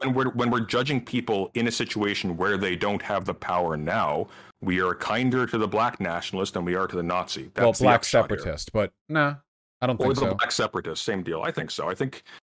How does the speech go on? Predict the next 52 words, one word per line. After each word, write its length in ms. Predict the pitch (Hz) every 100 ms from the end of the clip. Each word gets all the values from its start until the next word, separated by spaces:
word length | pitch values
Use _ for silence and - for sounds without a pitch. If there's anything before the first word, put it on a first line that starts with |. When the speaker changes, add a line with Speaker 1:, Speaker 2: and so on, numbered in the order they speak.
| -
Speaker 1:
I 100 | 113
think 220 | 160 156
there's 180 | 143 123
something 380 | 143 127 131 120
inherently 480 | 104 123 135 123
less 340 | 110 101 107 -
noble 320 | 101 104 101
about 220 | 95 92
Richard 320 | 104 - 104
Spencer 480 | - - 123 123 117
wanting 260 | 95 92 95
an 60 | 85
ethno 280 | 90 92
state 340 | 85 - 90 87
than 100 | 90
somebody 400 | - 98 98 95
who 80 | 92
comes 240 | - 98 -
from 260 | 95 90 -
a 120 | 107
line 280 | 92 95 98
of 80 | 95
people 320 | - 101 98
who 100 | 92
have 120 | 92
been 220 | 92 90 85
oppressed 400 | 92 107 101 -
by 120 | 95
the 80 | 90
like 240 | 92 120
of 100 | 107
Richard 240 | 92 - 87
Spencer 300 | - 82 90
wanting 200 | 78 73
an 60 | 73
ethno 140 | 78
state. 300 | - - -
Speaker 2:
Do 80 | 135
you, 140 | 147 -
Speaker 1:
I 60 | -
Speaker 2:
do 60 | -
Speaker 1:
would 40 |
Speaker 2:
you 40 | 151
think 40 |
Speaker 1:
equivocate 360 | 151 135 151 123
Speaker 2:
that 60 |
Speaker 1:
between 120 | 117 123 123
Speaker 2:
being 140 | 120 _ -
oppressed 760 | 101 _ - 104 117 - -
means 340 | 104 101 110 107
that 160 | 98
your 380 | 95 95 90 -